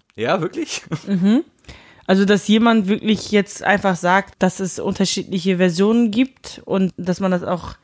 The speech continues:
Speaker 2: dann hört, ne? Also, anscheinend hast du ganz viele Versionen gehört von dem, von einem Lied.
Speaker 1: Ja, also ich habe auf jeden Fall, ähm, bestes Beispiel ist, finde ich, Yas Gazeteshi,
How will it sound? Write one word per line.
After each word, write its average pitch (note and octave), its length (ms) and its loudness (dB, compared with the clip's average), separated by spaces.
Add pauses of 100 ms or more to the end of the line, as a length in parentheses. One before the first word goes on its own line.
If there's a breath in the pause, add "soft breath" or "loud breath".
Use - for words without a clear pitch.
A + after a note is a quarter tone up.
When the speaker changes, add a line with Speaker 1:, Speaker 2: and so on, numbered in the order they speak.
(140)
Speaker 2:
dann F3+ 200 0
hört, G#3 280 2
ne? F3+ 220 -4
Also, F3+ 220 -2
anscheinend F3+ 400 2
hast F#3 160 -4
du F#3 60 -2
ganz F3+ 240 -2
viele F3+ 480 2
Versionen F3+ 400 2
gehört G3 300 2
von E3 220 -4
dem, D#3+ 280 -4
von D#3+ 240 -6
einem D#3 320 -2
Lied. D#3 300 -6 (480)
Speaker 1:
Ja, C3 160 -4
also B2+ 260 -2
ich C3 80 -2
habe D3 100 4
auf A#2 120 -2
jeden E3 200 -4
Fall, D#3 640 2
ähm, B2 580 -4 (580)
bestes C#3+ 320 -2
Beispiel E3+ 520 0
ist, D#3+ 180 -6
finde D3 300 -6
ich, D3 300 -6
Yas B2 340 -2
Gazeteshi, C#3+ 800 -4